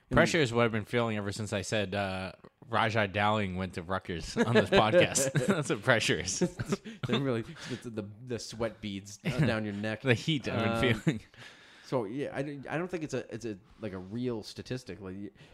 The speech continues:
Speaker 1: everyone's pressure. I mean, all these pressures that, like, Trey Flowers and, uh, Wise are getting, I mean, they're not getting pressure down the middle. You know what I mean?
Speaker 2: Yeah.
Speaker 1: Where, like, Brady feels pressure down the middle, or, you know, he's in the pocket pressure. A lot of these pressures come when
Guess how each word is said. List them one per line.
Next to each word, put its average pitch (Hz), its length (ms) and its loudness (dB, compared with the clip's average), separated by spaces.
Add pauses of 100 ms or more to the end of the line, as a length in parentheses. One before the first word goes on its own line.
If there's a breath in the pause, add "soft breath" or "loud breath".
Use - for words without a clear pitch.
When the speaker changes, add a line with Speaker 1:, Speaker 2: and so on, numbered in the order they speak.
(140 loud breath)
Speaker 1:
everyone's 165 400 2
pressure. 87 460 -4
I - 40 -6
mean, 123 240 -2 (200 soft breath)
all 175 160 2
these 214 220 -4
pressures 165 400 -2
that, 107 280 -6
like, 98 180 -6
Trey 117 200 -2
Flowers 101 500 -4
and, 90 220 -10
uh, 85 320 -10 (480)
Wise 104 360 0
are 90 60 -10
getting, 101 360 -6
I 98 60 -8
mean, 101 160 -6
they're 117 100 -6
not 135 220 -6
getting 127 240 -2
pressure 110 400 -6
down 98 400 -2
the 98 60 -6
middle. 90 280 -6 (100)
You 107 80 -6
know 98 60 -4
what 95 80 -6
I 95 40 -8
mean? 95 240 -6 (260 soft breath)
Speaker 2:
Yeah. 110 120 0
Speaker 1:
Where, 120 80 2
like, 101 300 -4
Brady 110 260 -4
feels 104 220 -4
pressure 98 300 -4
down 95 320 -4
the 90 60 -8
middle, 98 340 -6
or, 90 160 -4 (360 soft breath)
you 113 120 2
know, 92 80 2
he's 104 160 -4
in 104 80 -2
the 95 80 -6
pocket 101 420 -2
pressure. 117 400 -4
A 98 60 -6
lot 127 140 0
of 196 60 0
these 190 120 0
pressures 143 340 0
come 113 260 0
when 95 240 -2